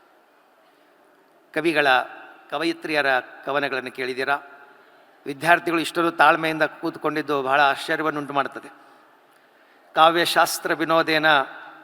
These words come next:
ಕಾಲೋ ಗಚ್ಚತಿ ಧೀಮತಾಂ, ಮೂರ್ಖಾಣಾಂತೂ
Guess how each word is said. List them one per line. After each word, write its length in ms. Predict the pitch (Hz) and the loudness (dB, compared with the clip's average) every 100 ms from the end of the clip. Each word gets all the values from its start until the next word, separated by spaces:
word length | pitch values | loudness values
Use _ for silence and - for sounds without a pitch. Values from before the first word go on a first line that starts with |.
| - - _ _ - | -20 -20 _ _ 2
ಕಾಲೋ 340 | 151 170 170 | 4 4 2
ಗಚ್ಚತಿ 580 | 160 151 - 156 156 147 | 0 -4 -6 -6 -6 -8
ಧೀಮತಾಂ, 840 | 131 160 156 156 151 139 - - - - - - _ _ _ _ _ _ _ _ _ _ _ _ 123 | -6 -6 0 2 2 0 -10 -20 -20 -20 -20 -20 _ _ _ _ _ _ _ _ _ _ _ _ -8
ಮೂರ್ಖಾಣಾಂತೂ 1300 | 160 196 - 175 180 170 165 156 165 147 135 - | 2 4 6 8 10 10 6 4 2 2 -2 -12